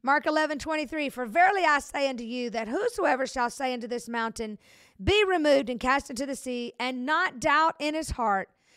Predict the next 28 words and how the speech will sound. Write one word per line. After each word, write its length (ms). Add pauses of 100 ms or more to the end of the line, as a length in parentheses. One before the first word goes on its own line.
(180)
but 160
shall 260
believe 480
those 260
things, 420
he 200
shall 340
have 420
whatever 540
he 180
says." 400 (280)
I 220
love 220
Mark 260
eleven 320
twenty-three, 640 (220)
specifically 720
the 100
last 340
part 240
of 80
it. 160
You 340
can 160
have 300
whatever 380
you 160
say. 440